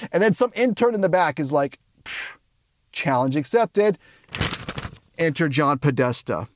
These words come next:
So congratulations, America. When you think of the guy who is going to be the front face to the world of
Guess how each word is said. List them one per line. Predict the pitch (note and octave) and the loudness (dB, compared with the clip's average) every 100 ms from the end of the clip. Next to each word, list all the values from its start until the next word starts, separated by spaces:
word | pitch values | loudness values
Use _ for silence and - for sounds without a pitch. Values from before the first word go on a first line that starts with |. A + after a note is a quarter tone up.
| _ - - - | _ -20 -20 -16
So | - G#3+ A3 | -2 2 2
congratulations, | G#3 G#3+ B3 F#3 D3+ B2+ A#2 | 2 0 0 2 0 -2 -6
America. | A#2+ A#2 B2 A2 G#2+ _ _ _ _ _ _ _ _ _ _ _ | -6 -6 -6 -8 -10 _ _ _ _ _ _ _ _ _ _ _
When | D#3+ F3 | -2 -2
you | E3+ G3 | 0 -2
think | - - G3 G#3 G#3 | -2 -2 -2 0 -2
of | F#3 | 2
the | F#3+ | 0
guy | C#3 C#3 A#2 A2+ A2+ A2+ - _ _ _ _ _ _ _ | 0 0 0 0 -2 -6 -12 _ _ _ _ _ _ _
who | D#3+ D#3 | 0 2
is | C3+ | 2
going | C#3+ D#3+ D#3 | -2 -4 -2
to | D#3+ | -2
be | C3+ C#3 C#3 C3+ C3 _ _ - | 0 0 2 -2 -6 _ _ -10
the | C3 B2+ A#2 G#2 F2+ _ | -2 0 0 -2 -4 _
front | - - F#3+ C#3 | -12 -2 -2 -2
face | - D#3 B2 | 0 0 0
to | - D#4+ | 0 2
the | F4+ | 4
world | C#4 B3+ C4+ D3 F#2 - - _ _ _ _ _ _ _ _ _ _ _ _ _ _ _ _ | 6 6 6 2 -4 -14 -20 _ _ _ _ _ _ _ _ _ _ _ _ _ _ _ _
of | C#3+ C3 B2 A#2 - | 0 2 2 -2 -10